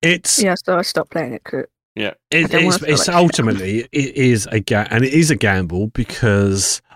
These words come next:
Speaker 1: I got the first couple of wins, but in order to, in order to reel you in, and say, "Oh, yeah, you're gonna earn this and this and this. If you win your first five games, you'll get this as a reward." And you think,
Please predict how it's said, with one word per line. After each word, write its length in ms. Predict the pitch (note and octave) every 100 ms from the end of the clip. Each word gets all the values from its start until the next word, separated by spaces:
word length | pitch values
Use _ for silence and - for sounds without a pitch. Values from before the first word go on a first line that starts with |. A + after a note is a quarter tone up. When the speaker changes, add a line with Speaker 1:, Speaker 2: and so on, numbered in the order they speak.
| -
Speaker 1:
I 160 | C#3 C#3
got 200 | D3 A#2
the 60 |
first 300 | - C#3 C3
couple 200 | - -
of 60 | A2+
wins, 300 | B2 G2+ G2+
but 200 | - A#2
in 120 | A#2+
order 220 | D3+ B2+
to, 180 | A#2+ B2+ - C#3
in 100 | D3+
order 280 | E3+ D3+ C#3+
to 540 | - D3+ C3+ C3 A#2+ _ - - -
reel 320 | C#3+ D#3+ D3
you 200 | B2+ C3+
in, 400 | D#3+ G#2+ F#2+ C#3+ - _ _ _ _ _ -
and 80 | A#2
say, 140 | D#3 F#3
"Oh, 200 | G#3 D3
yeah, 180 | D3 B2
you're 200 | C3 C#3
gonna 240 | C#3+ C3
earn 380 | D3+ D3+ C3 A#2
this 280 | D3 C#3+ -
and 180 | A2+ A#2+
this 200 | A#2 -
and 180 | G#2+ C3+
this. 400 | G#2 E2+ - - _
If 280 | - F#3+ -
you 160 | E3+ D#3
win 420 | C#3 F3 A#2 A#2
your 120 | A#2
first 320 | A2 E3 D3+ -
five 300 | D3 B2+ -
games, 540 | A2 F#2 F#2 F#2 - _ - - -
you'll 160 | A#2+
get 320 | G#2+ A2 G#2+ - _ _ _ _
this 220 | C3+ A2+ A2
as 160 | G2+
a 60 | G#2
reward." 520 | G#2+ A#2 F3+ A#2+ F2+
And 80 | G2
you 60 |
think, 260 | F#2+ A2+